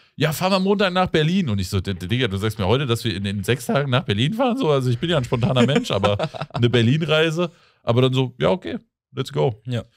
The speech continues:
Speaker 1: Und dann ging's ein bisschen weiter.
Speaker 2: <laughs>
Speaker 1: Und auf einmal ist das ein riesen, ihr müsst euch vorstellen,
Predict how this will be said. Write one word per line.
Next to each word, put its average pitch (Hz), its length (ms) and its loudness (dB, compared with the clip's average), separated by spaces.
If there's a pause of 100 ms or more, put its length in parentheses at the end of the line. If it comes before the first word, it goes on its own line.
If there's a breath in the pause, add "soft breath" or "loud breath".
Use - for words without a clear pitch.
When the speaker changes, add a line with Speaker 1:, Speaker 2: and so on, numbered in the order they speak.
(160)
Speaker 1:
Und 139 220 -2
dann 143 180 0
ging's 185 240 -2
ein 170 60 -6
bisschen 185 300 2
weiter. 175 380 4
Speaker 2:
<laughs> - 0 -
Speaker 1:
Und 131 100 4
auf 139 160 2
einmal 165 320 2
ist 156 140 0
das 160 120 0
ein 143 80 -4
riesen, 175 300 0
ihr 131 240 0
müsst 180 200 2
euch 196 140 2
vorstellen, 185 460 0